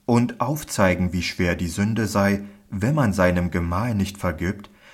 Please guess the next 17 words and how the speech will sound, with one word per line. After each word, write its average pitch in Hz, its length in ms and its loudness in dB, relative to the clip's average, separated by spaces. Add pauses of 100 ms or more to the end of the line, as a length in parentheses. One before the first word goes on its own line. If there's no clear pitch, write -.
(120)
damit 107 480 4
man 95 160 2
ihn 92 180 0
wieder 90 320 0
annimmt 120 420 -2
auf 123 200 -2
Besserung 95 500 -2
hin. 85 400 -4 (1040)
Denn 85 300 0
es 78 140 -6
ist - 280 -4
mit 92 160 0
uns 87 240 -2
allen 117 300 0
gar 87 140 2
leicht 82 340 -2
geschehen, 104 640 -2